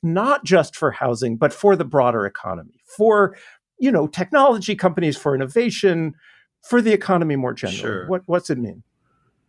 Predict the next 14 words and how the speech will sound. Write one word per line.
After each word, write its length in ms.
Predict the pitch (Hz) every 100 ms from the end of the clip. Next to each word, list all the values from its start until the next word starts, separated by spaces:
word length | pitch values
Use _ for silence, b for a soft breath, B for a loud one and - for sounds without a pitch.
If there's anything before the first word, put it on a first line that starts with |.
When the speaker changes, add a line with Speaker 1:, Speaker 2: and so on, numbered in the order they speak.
| _ _ _ _ _ _
Speaker 2:
Well, 140 | 151 160
what 160 | 214
I've 220 | 233 -
been 260 | 127 127 127
through 440 | 120 110 98 95
just 280 | 98 110 110
personally 580 | - 117 117 - 104 95
has 140 | 98 -
sometimes 640 | 113 104 - 123 110 -
felt 280 | 135 - 110
like 280 | 98 95
a 60 | 90
spiritual 960 | - - - 101 98 95 - 90 82 -
death 440 | 92 90 110 -